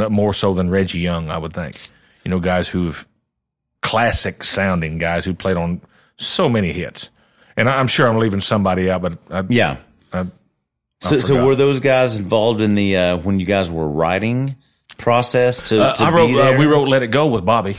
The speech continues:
Speaker 1: Bobby Wood, who
Speaker 2: Okay.
Speaker 1: played keys, uh, who had, who written a lot of songs in the past, but I think he was the only guy in the band that we, that I wrote a song with.
Speaker 2: So, so w-, when
Speaker 1: I
Speaker 2: y'all
Speaker 1: wrote with John,
Speaker 2: guys
Speaker 1: I wrote, uh, Hard Time with the Truth with John Anderson and, uh, and Dan. Uh,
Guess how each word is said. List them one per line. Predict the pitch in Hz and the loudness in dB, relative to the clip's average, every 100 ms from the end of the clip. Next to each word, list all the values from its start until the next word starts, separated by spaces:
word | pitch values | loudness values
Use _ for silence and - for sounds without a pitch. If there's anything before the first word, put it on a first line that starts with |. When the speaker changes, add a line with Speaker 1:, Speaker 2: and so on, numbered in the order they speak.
| - | -4
Speaker 1:
Bobby | 104 104 98 | 0 2 2
Wood, | 104 101 98 | 2 0 0
who | 101 | -4
Speaker 2:
Okay. | 92 98 85 | 0 0 0
Speaker 1:
played | |
keys, | 95 98 101 - - _ _ _ - | 0 0 -2 -6 -10 _ _ _ -8
uh, | 85 87 82 | -2 -2 -2
who | - 98 87 110 | -4 -6 0 0
had, | 92 78 - | 0 -6 -10
who | 95 95 | -6 -2
written | 101 90 | -2 -2
a | |
lot | 90 | -4
of | 82 | -4
songs | - 90 87 | -4 -4 -4
in | 87 | -6
the | 82 | -8
past, | 87 87 87 - | -4 -4 -4 -4
but | 90 - | -6 -4
I | 87 | -4
think | 85 98 | -4 -6
he | - | -4
was | 101 | -4
the | 87 | -2
only | 95 92 90 | -2 -2 0
guy | 92 90 | 0 0
in | |
the | 82 | -2
band | 80 90 87 82 | -2 -2 -2 -4
that | - | -6
we, | 80 80 _ | -8 -10 _
that | 90 82 | -6 -4
I | 80 | -4
wrote | 82 80 | -6 -6
a | |
song | - 92 62 | -8 -10 -10
with. | - | -4
Speaker 2:
So, | 92 95 - | 0 0 -2
so | - 107 | -2 0
w-, | 107 95 | 0 0
when | 104 | 2
Speaker 1:
I | 104 | 4
Speaker 2:
y'all | 113 | 6
Speaker 1:
wrote | 120 | 4
with | 123 120 | 4 2
John, | 113 | 2
Speaker 2:
guys | 117 | 2
Speaker 1:
I | 110 | 0
wrote, | 110 120 113 - | 0 0 -4 -2
uh, | 104 | 0
Hard | 92 120 117 | 2 2 2
Time | 117 107 | 0 0
with | |
the | 95 | -2
Truth | - 107 101 | 0 0 0
with | 95 | -2
John | 98 95 | 0 0
Anderson | 95 92 87 95 92 | 0 -2 -4 -6 -8
and, | 90 85 78 | -6 -6 -6
uh, | 71 65 _ | -10 -14 _
and | - 87 | -6 -4
Dan. | 85 85 82 - _ _ _ _ _ _ | -2 -4 -6 -12 _ _ _ _ _ _
Uh, | - 78 69 67 | -2 -2 -2 -6